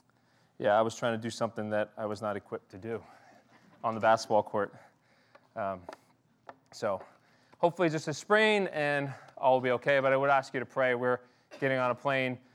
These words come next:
on Tuesday to go on a three-week trip where we're supposed to walk all over Ireland and Cluj. Um, so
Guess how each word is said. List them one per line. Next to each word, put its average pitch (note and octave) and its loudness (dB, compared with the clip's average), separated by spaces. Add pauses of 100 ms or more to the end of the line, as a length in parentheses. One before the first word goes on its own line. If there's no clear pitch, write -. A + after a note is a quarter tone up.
(180)
on A#2+ 0
Tuesday A#2+ 0
to B2+ -8
go A2+ 0 (540)
on A2+ 0
a A#2 -4
three-week B2+ -2
trip C3+ 0 (220)
where A#2 0
we're A#2 -2
supposed A#2+ -12
to A#2 -6
walk A#2 2
all A2+ 2
over A2 -2
Ireland A2 -2 (600)
and A2 -10
Cluj. A#2+ -4 (760)
Um, G2+ -4
so G#2 -2